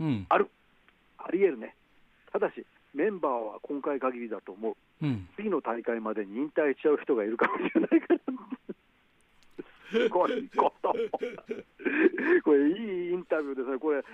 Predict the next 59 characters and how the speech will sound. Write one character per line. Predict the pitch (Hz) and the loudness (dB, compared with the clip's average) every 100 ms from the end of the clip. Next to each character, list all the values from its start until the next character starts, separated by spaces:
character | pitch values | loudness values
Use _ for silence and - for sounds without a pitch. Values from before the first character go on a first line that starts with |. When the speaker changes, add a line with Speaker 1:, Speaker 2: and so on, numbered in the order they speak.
| 107 | -10
Speaker 2:
あ | 143 | -6
の、 | 143 | -6
プ | - 170 | -4 2
ロ | 208 | 4
レ | 202 | 2
ス | 190 | 0
も | 190 | 4
よ | 202 | 4
く | 208 180 | 4 -2
分 | 143 | -2
か | 180 | -4
っ | 165 | -10
て | - | -6
る | 151 | -6
人 | - 143 117 117 123 131 - 185 170 | -6 -6 -4 -4 -4 -6 -4 -4 0
が | 196 - | 2 0
イ | 190 | -2
ン | 151 | -6
タ | 160 | -6
ビ | 135 | -6
ュ | 147 | -6
ー | |
し | - | -6
て | |
る | 127 120 | -8 -6
と | 120 | -8
思 | 117 | -6
い | 123 | -6
ま | 117 | -8
す | - | -10
け | 107 | -12
ど | 104 | -4
ね。 | 131 147 - - - | -2 -4 -8 -12 -2
あ | 165 | 0
の | 156 | 4
ー、 | 151 143 135 131 127 123 - - - - _ _ _ - | 2 2 0 -2 -4 -6 -8 -18 -20 -20 _ _ _ -14
き-、 | 226 | -6
あ | 175 | -2
ん | 185 | 4
ま | |
り | 180 | 4
聞 | 175 | 4
い | |
た | 202 | 2
こ | 196 | 4
と | 180 139 | 2 0
の | |
な | 113 143 | 0 -2
い | 107 | 0
ラ | 120 | -2
イ | 127 | 0
タ | 117 | -4
ー | |
の | 113 | -4
方 | 107 113 101 101 | -4 -2 -2 -4
の | 104 | -6
名 | 104 | -4
前 | 104 | -4
が | 95 | -6